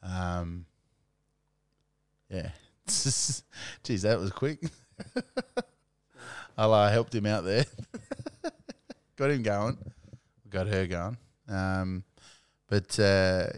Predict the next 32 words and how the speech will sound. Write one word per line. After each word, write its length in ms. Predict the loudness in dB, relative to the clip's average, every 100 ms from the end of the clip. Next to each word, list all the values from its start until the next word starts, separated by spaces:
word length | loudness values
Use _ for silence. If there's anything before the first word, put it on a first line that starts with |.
| -10
yeah, 300 | -4 -2 -2 -6 -6
so 200 | 0 2
still 260 | 2 0 0
Sidebottom 580 | 2 2 2 -2 -4
go 100 | -4
out 60 | -4
and 120 | -4 -6
do 180 | -6 -4
what 80 | -6
he's 140 | -10
doing, 220 | -12 -14 -14
I 60 |
think 220 | -10 -8
has 140 | -8 -4
rubbed 260 | -2 -2
a 40 | -6
lot 120 | -6
of 60 | -8
the 60 |
players 720 | -10 -6 -2 -2 -4 -10 -14 -20 _ _ _ _ _ _ _ -8
the 80 | -2
wrong 240 | 0 0
way, 240 | -2 -4 -6
especially 400 | -12 -8 -8 -6
when 80 | -4
a 60 | -2
lot 160 | -2 -2
of 80 | -2
them 140 | -6
have 140 | -6
been 120 | -8 -6
stuck, 540 | -4 -4 -8 -10